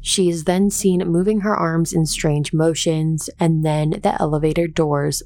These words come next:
finally close. Now, when this video got out, a lot of people were spitting out their theories. Some thought that she was on drugs,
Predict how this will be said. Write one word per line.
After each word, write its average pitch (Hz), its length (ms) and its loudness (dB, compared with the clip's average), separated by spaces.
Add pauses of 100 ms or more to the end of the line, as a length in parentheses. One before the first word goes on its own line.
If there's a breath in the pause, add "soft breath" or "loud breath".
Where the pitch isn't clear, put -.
finally 143 560 0
close. - 800 -2 (120)
Now, 196 200 2
when 202 220 2
this 277 220 -6
video 165 340 2
got 156 320 -2
out, 147 460 -2 (100)
a 170 80 4
lot 156 800 0
of 165 160 0
people 156 340 0
were 165 140 0
spitting 151 460 0
out 147 240 -2
their 156 140 0
theories. - 1000 -2
Some 226 400 0
thought 185 380 -2
that 175 100 0
she - 180 0
was 151 200 0
on 147 180 2
drugs, 185 640 0